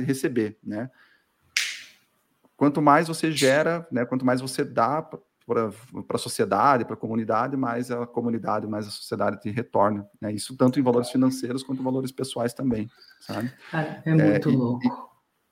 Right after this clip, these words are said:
Speaker 1: e, e isso vale
Speaker 2: Sim.
Speaker 1: tanto pra, assim, financeiro quanto, e o contrário também, né? Que nem,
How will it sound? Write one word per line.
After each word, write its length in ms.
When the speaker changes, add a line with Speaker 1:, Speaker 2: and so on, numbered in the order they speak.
Speaker 1:
e, 60
e 60
isso 180
vale 200
Speaker 2:
Sim. 40
Speaker 1:
tanto 200
pra, 180
assim, 640
financeiro 520
quanto, 380
e 100
o 60
contrário 400
também, 520
né? 320
Que 100
nem, 500